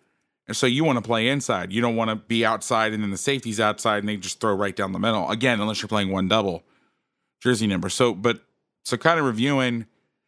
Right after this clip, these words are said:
it's all based on how many safeties you got in the middle of the field.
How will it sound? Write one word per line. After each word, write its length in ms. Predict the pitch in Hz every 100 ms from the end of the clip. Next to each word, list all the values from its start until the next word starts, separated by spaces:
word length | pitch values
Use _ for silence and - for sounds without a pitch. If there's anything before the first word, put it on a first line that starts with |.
| _ -
it's 160 | 120
all 280 | 104 147 170
based 420 | 156 147 131 -
on 320 | 127 120 117 -
how 160 | 123
many 220 | 143 147
safeties 360 | 135 135 127 120
you 60 | 117
got 140 | 120
in 80 | 113
the 80 | 117
middle 240 | 117 117
of 60 | 107
the 40 |
field. 400 | 110 101 95